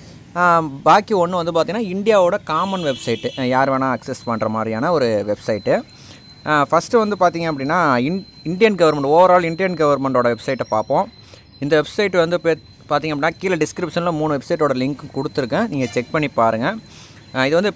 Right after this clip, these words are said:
பிர-, இது பிரைம் மினிஸ்டர் எம்ப்ளாய்மெண்ட் ஜெனரேஷன் ப்ரோக்ராமிங் அப்படிங்கிற ஒரு வெப்சைட்டு.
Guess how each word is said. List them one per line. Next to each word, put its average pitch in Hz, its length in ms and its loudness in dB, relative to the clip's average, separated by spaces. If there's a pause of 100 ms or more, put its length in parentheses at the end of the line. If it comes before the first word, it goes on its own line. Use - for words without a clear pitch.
பிர-, 143 300 6
இது 180 240 0 (120)
பிரைம் 226 320 2
மினிஸ்டர் 190 500 0 (200)
எம்ப்ளாய்மெண்ட் 165 880 2 (160)
ஜெனரேஷன் 151 500 0
ப்ரோக்ராமிங் 135 540 2
அப்படிங்கிற 131 240 -2
ஒரு 113 420 2
வெப்சைட்டு. 131 420 -2